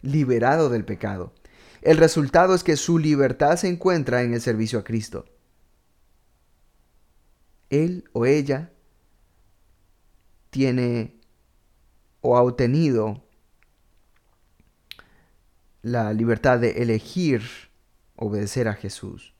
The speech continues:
cada vez. Y al llegar al versículo diecisiete, Pedro rocía cuatro áreas más de aplicación mientras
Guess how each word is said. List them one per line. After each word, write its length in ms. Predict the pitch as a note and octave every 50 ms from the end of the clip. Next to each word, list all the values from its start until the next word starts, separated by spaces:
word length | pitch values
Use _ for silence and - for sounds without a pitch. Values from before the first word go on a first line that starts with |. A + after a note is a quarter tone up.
| _ _ _ _ _ _ _
cada 640 | - C#3 B2+ B2 B2+ C3 B2 B2+ B2 B2 B2+ D3 D3+
vez. 540 | - C3 G#2 G#2+ F2 E2+ - - - - _ _ _ _ _ _ _ _ _ _ _ _ _ _ _ _ _ _ _ _ _ _
Y 80 | - C#3+
al 60 | C#3+
llegar 220 | C#3 C#3 C#3 D#3+ G3
al 100 | G#3+ F#3+
versículo 520 | D#3+ D3 C#3 - G#3 F3+ G3+ F#3 D#3+ C#3+
diecisiete, 1000 | C3 B2+ B2+ - - A#2+ A2+ - - F#3 G3+ G#3+ E3+ G#3 - A2+ A2 A#2 C#3 - _ _ _ _ _ _ _ _
Pedro 800 | - C#3+ C3+ C#3 C3+ C3 C3+ C3+ B2+ B2 A#2 - - - _ _ _ _ _ _ _ _ _ _
rocía 720 | - C3 B2+ B2 B2+ B2 A#2+ - - E3+ E3+ D#3+ D3 C3+
cuatro 420 | - D3 D3+ D3+ D3 - C3+ B2+ C3
áreas 540 | C3+ C#3 C#3+ C#3 C3+ C3+ C3 A#2+ A#2 - C3+
más 500 | C3 C#3 C#3 C3+ C3+ A#2+ A2 - - _
de 120 | A2+ A#2
aplicación 800 | A#2 - - A2+ A#2 A2 - A2+ A2 - - - C#3 C3+ B2 A#2
mientras 460 | A2+ A2 A2 G#2+ A2 G#2 G#2+ G#2+ -